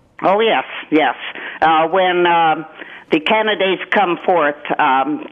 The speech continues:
I'm sure that w-, one of the issues I will be asking them is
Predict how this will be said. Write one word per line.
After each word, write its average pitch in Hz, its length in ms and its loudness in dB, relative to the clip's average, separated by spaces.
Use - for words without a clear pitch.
I'm 151 180 0
sure 160 320 0
that 139 420 -2
w-, - 200 -10
one 175 260 0
of 165 120 0
the 165 120 0
issues 165 520 0
I 170 160 2
will 160 160 0
be 147 200 0
asking 139 520 0
them 131 460 -2
is 147 160 0